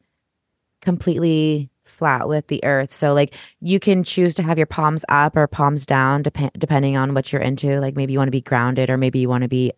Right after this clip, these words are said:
like, open to, you know, what you're receiving. But it's basically just the final resting pose, like, like a corpse, like the, like, I think that could be a corpse pose too.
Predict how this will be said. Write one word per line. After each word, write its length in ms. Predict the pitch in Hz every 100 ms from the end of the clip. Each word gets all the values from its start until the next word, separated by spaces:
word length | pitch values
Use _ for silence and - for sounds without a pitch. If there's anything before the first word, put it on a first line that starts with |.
| _
like, 200 | 139 131 -
open 380 | 135 - 131 135
to, 300 | 139 123 -
you 100 | 127
know, 120 | 123
what 240 | 127 -
you're 80 | 127
receiving. 640 | 113 - - 131 131 131 - _ - - _
But 100 | 180
it's 100 | 180
basically 400 | 185 170 175 175
just 280 | 156 147 - _
the 80 | 170
final 340 | - 156 151
resting 300 | 143 139 147
pose, 240 | 139 131 131
like, 180 | 131 - - - -
like 120 | 156
a 80 | 143
corpse, 400 | - 160 - 139
like 100 | -
the, 120 | 123 -
like, 240 | 120 - _ _ _ _ _
I 60 | 185
think 140 | 202
that 140 | 180 190
could 80 |
be 160 | 165 151
a 100 | -
corpse 300 | - 175 -
pose 360 | - 175 160 151
too. 360 | - 156 180